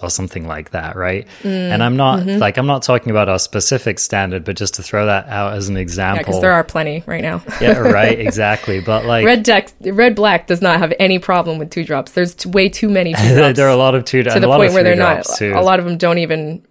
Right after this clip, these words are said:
Speaker 2: matter.
Speaker 1: But that's the kind of, of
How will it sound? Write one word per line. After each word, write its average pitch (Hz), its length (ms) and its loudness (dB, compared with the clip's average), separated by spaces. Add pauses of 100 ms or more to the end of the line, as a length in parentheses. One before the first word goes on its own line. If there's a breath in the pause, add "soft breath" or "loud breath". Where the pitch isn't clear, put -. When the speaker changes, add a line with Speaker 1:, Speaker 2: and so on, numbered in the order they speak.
(160)
Speaker 2:
matter. 165 580 -4
Speaker 1:
But 139 380 2
that's 139 340 0
the 135 180 -2
kind 127 400 0
of, 110 280 0 (100)
of 110 180 -4